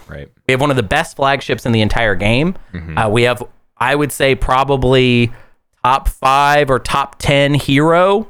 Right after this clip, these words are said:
Speaker 2: on our hands.
Speaker 1: Yeah.
Speaker 2: One of, one of the better heroes that is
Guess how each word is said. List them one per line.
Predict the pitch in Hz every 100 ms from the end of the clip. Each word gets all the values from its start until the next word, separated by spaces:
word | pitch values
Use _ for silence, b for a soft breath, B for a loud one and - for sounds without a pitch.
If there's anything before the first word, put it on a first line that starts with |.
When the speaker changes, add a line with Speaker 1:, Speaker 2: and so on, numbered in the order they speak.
| -
Speaker 2:
on | 151
our | 165 165
hands. | 165 175 214 226
Speaker 1:
Yeah. | 127
Speaker 2:
One | 139
of, | 160 139 - b _ -
one | 143 180
of | 156
the | 160
better | 151 160 170
heroes | 143 135 151 156 175 175
that | 127
is | 135 120